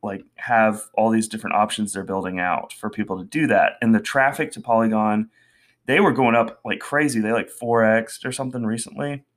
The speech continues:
And now they've crashed back, and I bought some more. But they really have become popular lately as Ethereum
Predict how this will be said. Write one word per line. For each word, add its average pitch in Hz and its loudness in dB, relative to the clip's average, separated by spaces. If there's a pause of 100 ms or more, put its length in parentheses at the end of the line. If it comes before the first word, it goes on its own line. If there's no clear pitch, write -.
(680)
And 120 4 (1200)
now 127 2
they've 110 0
crashed 107 -2
back, 104 -2
and 107 -6
I 104 -2
bought 107 -2
some 104 -6
more. 117 -2 (360)
But 117 -2
they 143 0 (640)
really 139 2
have 123 -2
become 110 -4
popular 117 0
lately 101 -4
as 101 -6 (180)
Ethereum 110 -4